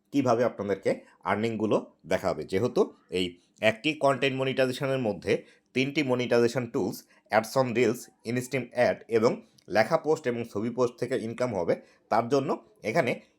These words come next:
ইনকামগুলো কিভাবে দেখাবে সে বিষয়টি আপনাদেরকে আজকে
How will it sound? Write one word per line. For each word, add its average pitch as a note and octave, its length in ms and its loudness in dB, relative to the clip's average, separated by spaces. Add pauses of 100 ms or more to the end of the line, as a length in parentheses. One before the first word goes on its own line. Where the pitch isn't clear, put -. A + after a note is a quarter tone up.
(160)
ইনকামগুলো D3 480 2 (280)
কিভাবে C3+ 300 2 (100)
দেখাবে A#2 300 4 (320)
সে B2 80 -2 (120)
বিষয়টি A#2+ 280 -4 (100)
আপনাদেরকে F#2+ 440 -4
আজকে - 200 -4